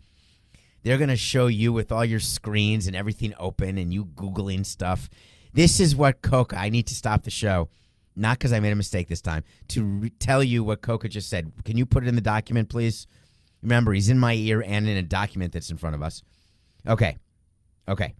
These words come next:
Okay, okay, okay, okay. If a player was fouled, if a player were fouled, were to be fouled, while attempting a shot that he missed,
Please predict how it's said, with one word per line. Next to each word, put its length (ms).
Okay, 260
okay, 200
okay, 300
okay. 200
If 160
a 80
player 580
was 600
fouled, 720
if 140
a 20
player 320
were 180
fouled, 480
were 140
to 140
be 100
fouled, 400
while 340
attempting 540
a 100
shot 460
that 140
he 140
missed, 520